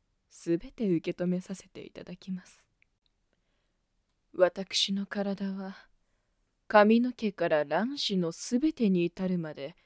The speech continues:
社長のおちんぽを気持ちよくするためのおなほ、性玩具だと思って、存分にこき捨ててくださいませ。それでは最初に、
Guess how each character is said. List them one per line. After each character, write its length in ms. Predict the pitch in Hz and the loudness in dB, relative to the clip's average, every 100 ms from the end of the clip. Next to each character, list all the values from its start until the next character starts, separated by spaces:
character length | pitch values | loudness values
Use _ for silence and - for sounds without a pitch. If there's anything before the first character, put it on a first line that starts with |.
| - - - | -20 -20 -20
社 260 | - - 180 | -4 2 2
長 300 | - 220 220 | 2 -2 0
の 200 | 220 226 | 2 2
お 60 | 220 | 2
ち 220 | - 226 | 2 4
ん 100 | 214 | 2
ぽ 220 | - 156 | 4 2
を 60 | - - | 2 -4
気 220 | - 208 | 2 4
持 160 | 202 | 2
ち 200 | 233 - 302 | 0 -4 -4
よ 100 | 320 | -6
く 80 | |
す 200 | - - | -6 0
る 120 | 185 190 | 0 0
た 160 | 202 | -4
め 140 | 190 175 | -6 -6
の 200 | 156 - | -10 -6
お 160 | 151 165 | -2 -2
な 140 | 190 | -4
ほ、 340 | 226 - 254 - _ _ _ _ _ _ _ _ | -14 -20 -20 -20 _ _ _ _ _ _ _ _
性 500 | - - 226 226 277 | -6 -2 0 2 0
玩 320 | 285 320 311 | 0 -2 0
具 100 | 254 | 2
だ 160 | 202 180 | 4 2
と 180 | 175 175 | 2 0
思 200 | 180 190 | 0 -4
っ 40 | _ _ | _ _
て、 280 | 156 170 _ _ _ - - _ _ _ _ | -14 -14 _ _ _ -20 -20 _ _ _ _
存 400 | - 139 170 185 | 0 0 2 -4
分 240 | 208 247 262 | -4 -6 -10
に 100 | 262 | -10
こ 180 | - 254 | -8 -8
き 200 | - 285 | -6 -8
捨 80 | - | -8
て 120 | 311 | -10
て 120 | 196 | -12
く 140 | - | -8
だ 120 | 165 180 | -8 -6
さ 200 | - 190 | -4 -6
い 80 | |
ま 120 | 196 196 | -8 -10
せ。 300 | - - _ _ _ _ _ _ _ _ _ _ _ _ _ _ | -12 -14 _ _ _ _ _ _ _ _ _ _ _ _ _ _
そ 260 | - 190 180 | -4 2 4
れ 140 | 185 | 4
で 120 | 190 | 0
は 140 | 180 151 | -4 -6
最 320 | - 170 185 | -6 -4 -2
初 240 | - 202 | -4 -4
に、 240 | 196 208 | -6 -8